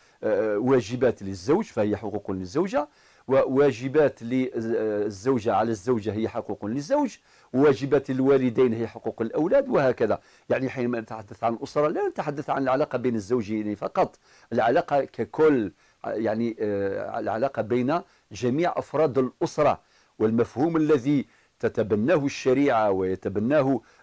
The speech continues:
المجتمع المسلم عموما، المجتمع الجزائري خصوصا، ومفهوم الأسرة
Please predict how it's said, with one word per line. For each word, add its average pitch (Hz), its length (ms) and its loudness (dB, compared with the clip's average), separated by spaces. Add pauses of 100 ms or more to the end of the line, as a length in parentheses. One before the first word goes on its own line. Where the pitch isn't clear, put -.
المجتمع 117 520 -2
المسلم 107 560 -2
عموما، 123 340 -2
المجتمع 110 400 -4
الجزائري 101 420 -2
خصوصا، 208 500 -10 (360)
ومفهوم 117 520 -2
الأسرة 151 580 -2